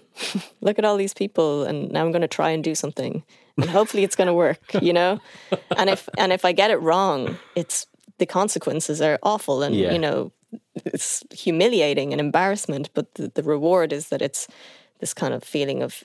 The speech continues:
Speaker 1: ecstasy when you, you know, play something that you're proud of. Whereas in the studio, sure, but,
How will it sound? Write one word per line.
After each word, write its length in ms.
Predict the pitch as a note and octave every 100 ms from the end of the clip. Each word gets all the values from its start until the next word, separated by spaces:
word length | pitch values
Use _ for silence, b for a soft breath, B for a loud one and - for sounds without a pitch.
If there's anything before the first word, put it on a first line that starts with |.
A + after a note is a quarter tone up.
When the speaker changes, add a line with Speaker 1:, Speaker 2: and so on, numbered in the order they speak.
| -
Speaker 1:
ecstasy 420 | - - D#3 C#3+
when 180 | A#2+ C#3
you, 120 | - - G#4 G4+
you 160 | - C#3+
know, 100 | - _ _ _
play 160 | D#3 C3+
something 400 | C#3+ C#3 - -
that 140 | -
you're 100 | -
proud 280 | - D3 -
of. 280 | - - _ b b b b
Whereas 240 | E3 D#3+
in 120 | D#3+
the 60 | D#3
studio, 640 | - G3 F3+ D3 C3 F3 _ _ _ _ _ _ _ _ _ _
sure, 440 | - - F3 - - _ -
but, 160 | -